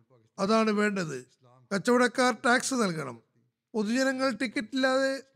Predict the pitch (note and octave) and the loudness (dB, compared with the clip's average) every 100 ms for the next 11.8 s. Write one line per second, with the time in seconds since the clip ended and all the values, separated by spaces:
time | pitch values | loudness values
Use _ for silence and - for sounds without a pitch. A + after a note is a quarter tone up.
0 | G3 A3+ A#3+ C4+ B3+ C4 - G#3+ A3+ C4+ | -2 0 2 0 0 -2 -4 -6 0 0
1 | A3+ G#3 D#3+ C3+ B2 B2 C#3+ C3 C3+ B2+ | 0 -4 -6 -8 -14 -16 _ _ _ -20
2 | _ - A3+ A#3+ C4 - B3+ C4 - A#3 | _ -12 -4 0 0 2 2 0 -2 0
3 | A#3 B3+ B3+ C4+ B3+ B3+ C4+ C4 C4+ C4 | 2 2 2 0 2 2 2 0 -4 -2
4 | C#4 B3+ C#4 B3+ B3+ D4 C#4+ - C4+ C4+ | -2 -2 -2 -2 -4 -2 -4 -2 -2 -4
5 | A#3+ A#3+ A#3+ G#3 G3+ F3 B2+ _ _ _ | -6 -6 -4 -4 -4 -4 -8 _ _ _
6 | - - - D#3+ D#3+ G3 A3+ A3+ A#3 A3+ | -20 -20 -10 -4 -2 2 2 4 2 0
7 | A#3 A#3 B3 G#3+ A3+ C4 A#3 A#3+ A#3+ A#3+ | -2 -4 -4 0 0 2 0 0 2 0
8 | A#3 A#3+ A#3+ - F#3+ C#3 C#3+ _ _ _ | 0 -4 -2 -2 -4 -6 -18 _ _ _
9 | _ _ G3+ A3+ B3 B3 B3+ C4+ C4 C4 | _ _ -2 0 2 0 0 0 2 2
10 | C4+ C4+ C#4 G#3+ G#3+ B3 B3+ C4+ G#3+ B3+ | 2 2 0 0 0 0 0 -4 -2 -2
11 | B3+ C#4 A#3+ A#3 B3+ G#3 D#3+ B2+ | -2 -6 -6 -6 -4 -4 -6 -14